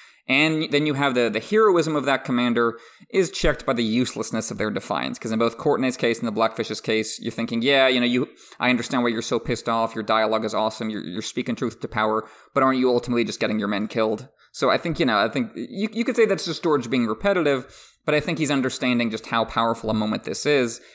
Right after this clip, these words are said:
And I think he just wanted to filter that through a different set of characters in The Feast for Crows.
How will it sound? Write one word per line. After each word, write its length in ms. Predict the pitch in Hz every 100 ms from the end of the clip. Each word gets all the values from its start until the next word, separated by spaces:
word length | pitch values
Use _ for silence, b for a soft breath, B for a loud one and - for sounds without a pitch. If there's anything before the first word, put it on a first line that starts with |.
| B
And 100 | 113
I 60 | 110
think 160 | 127
he 60 | 120
just 140 | 110
wanted 180 | 113 110
to 40 | 107
filter 320 | - 120 113
that 180 | 104 -
through 120 | 107
a 20 |
different 300 | 101 - -
set 100 | -
of 80 | -
characters 420 | 92 90 - -
in 60 | -
The 60 |
Feast 200 | - -
for 60 | -
Crows. 440 | - - - -